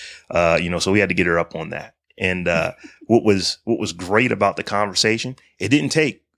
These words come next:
that long. It was, it was maybe a half hour because, like I said, she is someone who, she uses a computer. And, uh, so, uh, she's like, "Oh, okay, that, that actually makes sense. And it's, it's, it's easier and it's cheaper." But,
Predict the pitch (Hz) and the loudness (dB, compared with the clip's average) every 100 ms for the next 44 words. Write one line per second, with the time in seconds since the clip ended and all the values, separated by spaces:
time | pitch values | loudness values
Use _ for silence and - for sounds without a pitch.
0 | _ 113 117 110 107 80 _ 104 104 87 | _ 0 2 2 0 -2 _ -4 -2 0
1 | 107 95 107 123 113 104 92 107 107 110 | -2 0 0 2 4 4 4 4 4 2
2 | 107 90 82 90 - 95 92 92 98 - | 2 0 -4 -8 -2 0 2 0 -2 -2
3 | 90 80 - 107 98 104 101 101 101 90 | -2 0 0 0 0 -2 -2 0 -2 -2
4 | 98 90 - _ - 135 131 131 104 95 | -4 -4 -10 _ 2 4 6 4 2 0
5 | 85 113 98 80 _ _ _ _ _ _ | -2 -2 -2 -4 _ _ _ _ _ _
6 | - 98 92 90 87 87 87 82 - - | -2 0 0 0 0 2 2 0 -2 -2
7 | - 92 90 87 - 73 90 - - 240 | 2 2 2 -2 -8 -14 -10 -6 0 4
8 | - 220 160 147 - 165 - - - - | 4 2 2 2 2 -2 -2 -2 -2 0
9 | - 123 117 - 143 - 113 107 - 107 | 0 2 2 2 2 2 0 0 -4 -6
10 | - - 104 117 120 117 117 98 92 110 | -6 -4 -2 0 0 2 2 0 -2 -2
11 | 101 80 80 90 - | -2 -8 -4 -4 -4